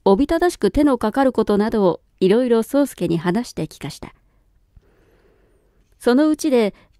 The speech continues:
きれいな品製の花かごの中へ多丼をいっぱい持って床の間に飾ったという滑稽と、主人の編み上げの靴の中へ水を汲み込んで金魚を放したといういたずらが、宗介には大変耳新しかっ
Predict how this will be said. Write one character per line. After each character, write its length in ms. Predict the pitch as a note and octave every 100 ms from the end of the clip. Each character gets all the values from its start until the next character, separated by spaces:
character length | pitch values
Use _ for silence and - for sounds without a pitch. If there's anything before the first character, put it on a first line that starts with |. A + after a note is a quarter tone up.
| -
き 140 | - F4
れ 160 | E4+
い 40 | G3
な 180 | D#3+
品 300 | D3+ - F#3+
製 260 | C#4 - C#4
の 200 | B3 A#3+
花 260 | G#3 G#3+ C4
か 140 | C#4
ご 120 | C4+
の 120 | C4
中 300 | B3+ C4+ B3+
へ 180 | A3 G3 - _ -
多 220 | - D#3+
丼 300 | D#3+ B3+ C#4
を 200 | C#4 C4
い 100 | A#3+
っ 60 | A3 -
ぱ 100 | D#4
い 60 | D#4+
持 140 | C#4+
っ 40 |
て 120 | - C#4
床 280 | A#3 A3
の 80 | D4
間 120 | C#4
に 120 | C4+ C4
飾 240 | A#3+ C4
っ 60 | A#3
た 220 | - C#4+
と 120 | A#3
い 100 | G3 F3+
う 80 | E3
滑 200 | D#3+ E3
稽 160 | - A3
と、 200 | - F#3 - _ _ _ _
主 200 | - D#4+
人 200 | E4 C#4
の 200 | E3+ D#3+
編 120 | D#3 F3+
み 140 | D#4
上 60 | E4
げ 80 | D4+
の 140 | C#4
靴 200 | - -
の 160 | C#4+ C#4
中 300 | D4 C#4 A3+
へ 80 |
水 280 | G3 G#3+ A#3
を 80 | D#4
汲 140 | D4+
み 100 | D#4
込 180 | D#4 E4
ん 40 | B3+
で 140 | F#3 - _
金 260 | - D#4+ F4
魚 220 | C4 G3
を 40 | F3
放 120 | F3+ A3
し 80 | B3+
た 100 | -
と 140 | A3 F#3
い 100 | F3
う 80 |
い 60 | E3
た 160 | G#3 A3
ず 80 |
ら 100 | A3
が、 160 | F#3+ F3+ - _ _ _
宗 220 | - A3+
介 200 | - F#3
に 100 | E3
は 160 | D#3+ D#3
大 220 | E3+ A3
変 220 | A#3+ A3+
耳 280 | G#3+ G3+ C4+
新 300 | C4 A#3 A#3
し 80 | -
か 120 |
っ 20 | D#3